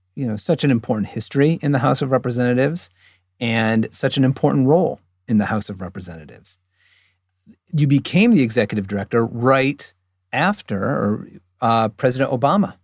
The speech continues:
was elected. So first Black president, um, you are, you, the executive director of the C B C.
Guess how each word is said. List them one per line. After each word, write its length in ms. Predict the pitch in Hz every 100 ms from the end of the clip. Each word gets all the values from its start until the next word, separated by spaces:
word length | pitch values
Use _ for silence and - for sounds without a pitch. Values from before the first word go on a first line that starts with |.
| _ _
was 340 | 120 117 113 113
elected. 520 | 113 113 101 - 78 -
So 240 | - 113
first 440 | 110 135 165 -
Black 320 | - 127 139 -
president, 460 | 98 98 101 175 - _ _ _ _
um, 440 | 117 113 110 113 -
you 280 | 120 139 151
are, 360 | 143 139 135 - -
you, 400 | 120 117 - - _ _ _ _
the 160 | 135 113
executive 460 | 107 123 131 139 120
director 360 | 120 120 123
of 120 | 113
the 60 | 101
C 200 | - 104
B 140 | 98
C. 400 | 92 92 82 92